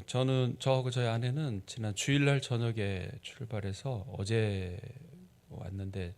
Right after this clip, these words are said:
중국에 저희 막내 학교에 한 번도 못 가보고 그동안 그래서 좀 다녀왔습니다.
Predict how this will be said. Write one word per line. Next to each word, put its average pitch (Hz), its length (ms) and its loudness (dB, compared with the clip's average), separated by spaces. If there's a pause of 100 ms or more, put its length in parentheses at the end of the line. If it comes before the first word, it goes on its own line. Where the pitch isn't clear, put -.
(160)
중국에 107 460 0
저희 95 340 -2 (560)
막내 98 560 0 (760)
학교에 120 640 4
한 - 260 0
번도 143 220 2
못 98 180 -2
가보고 104 480 -2
그동안 101 420 -2 (760)
그래서 95 300 -8
좀 95 200 -4
다녀왔습니다. 92 920 -2